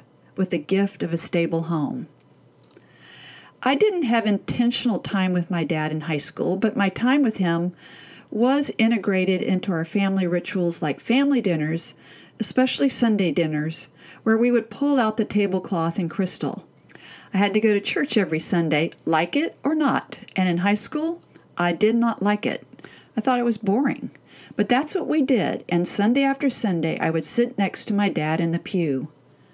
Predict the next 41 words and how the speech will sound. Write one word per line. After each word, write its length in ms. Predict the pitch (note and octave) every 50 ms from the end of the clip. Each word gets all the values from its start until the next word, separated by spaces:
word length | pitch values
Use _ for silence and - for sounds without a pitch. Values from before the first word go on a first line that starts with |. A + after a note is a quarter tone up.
| _ _ - - - - _ _ _ _ -
And 100 | - F#3
I 60 | F3+
can 220 | F3+ - G#3 F3+ F3
still 480 | - - - - A3+ A#3 A#3 A#3+ A#3
feel 360 | A3+ - - - G3+ F#3+ F#3 F3+
that 280 | F3 F3 D#3+ D#3+ - -
now, 340 | E3 D#3 C#3+ C#3+ D3 D3
and 120 | D3+ D#3+ E3
that 160 | D#3+ D3+ -
brings 280 | - F3 F3 E3+ - -
me 100 | F3 -
great 280 | - D#3+ D#3 C#3+ -
comfort. 600 | - - F3 D#3+ D#3+ - C#3+ B2+ - - - - - _ _ _ _ _ _ _ _ _ - - - - - - - - - - - _
It 140 | - A3+ A3
seemed 480 | - - - - D4 D4+ E4 F#4+ F4+ -
to 80 | C#4
me 160 | A3+ G3 F#3
that 160 | F3+ G3 - -
my 140 | G#3 G#3+
dad 400 | - - A3 A3 A3 A3+ A#3 A3+
was 180 | G#3 G#3 G3 G#3+
as 120 | F#3+ F#3+
happy 420 | - - B3 C4+ D4 D4 - D4+ C4
as 120 | A3 G#3
I 180 | G3 F#3 F#3+ F#3
was 260 | E3 D#3 D3+ D3 -
when 100 | F#3+ E3+
church 340 | - - A3+ G#3+ G#3+ - -
got 220 | - E3 D3 C#3+
out, 300 | C#3+ C3 B2+ B2+ - - -
and 120 | G3+ G3
we 80 | A3+ A#3+
could 180 | A#3 C4 G3 F3
go 200 | A3+ A3+ B3 C4
home 260 | G#3+ G3 F3+ F3 F3
and 100 | E3+ E3
have 180 | F3 F3 F3
our 120 | E3+ D#3+ D#3
big 360 | D3 - F#3 F#3+ F#3+ F3 - -
after-church 640 | D#3+ D#3+ D#3+ - F3 - - - F3 D#3+ D3+ - -
brunch. 480 | - D#3+ - - D2+ - - - -